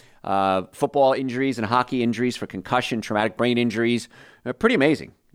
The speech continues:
Wound healing, fractures that won't heal, uh, diabetic, uh, lesions. So it's pretty cool stuff.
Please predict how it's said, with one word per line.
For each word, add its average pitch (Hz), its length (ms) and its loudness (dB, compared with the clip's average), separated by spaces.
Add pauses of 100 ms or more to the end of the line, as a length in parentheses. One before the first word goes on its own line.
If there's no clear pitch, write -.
Wound 135 220 0
healing, 127 540 -2 (100)
fractures 131 400 -2
that 123 140 0
won't 120 200 -2
heal, 117 400 2 (360)
uh, 95 140 0
diabetic, 117 680 2
uh, 107 160 0
lesions. 120 640 0
So 110 160 4
it's 113 100 -2
pretty 269 160 0
cool 160 180 -2
stuff. - 360 0